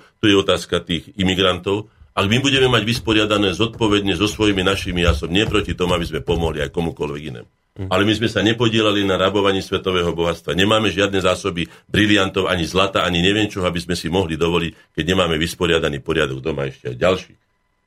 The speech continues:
Speaker 1: Posilňovať naše vzťahy a rozširovať všestrannú spoluprácu so slovanským svetom.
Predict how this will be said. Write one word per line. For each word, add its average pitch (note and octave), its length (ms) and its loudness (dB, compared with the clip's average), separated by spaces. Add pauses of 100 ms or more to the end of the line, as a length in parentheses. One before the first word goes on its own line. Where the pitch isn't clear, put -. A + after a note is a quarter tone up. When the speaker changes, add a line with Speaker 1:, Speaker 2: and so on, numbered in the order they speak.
(300)
Speaker 1:
Posilňovať B2+ 640 4
naše A#2 240 0
vzťahy A2+ 320 2
a G#2 80 4
rozširovať G#2+ 480 0
všestrannú A2+ 400 0
spoluprácu G#2 720 2
so F#2+ 80 0
slovanským G#2 640 -2
svetom. F#2+ 400 -2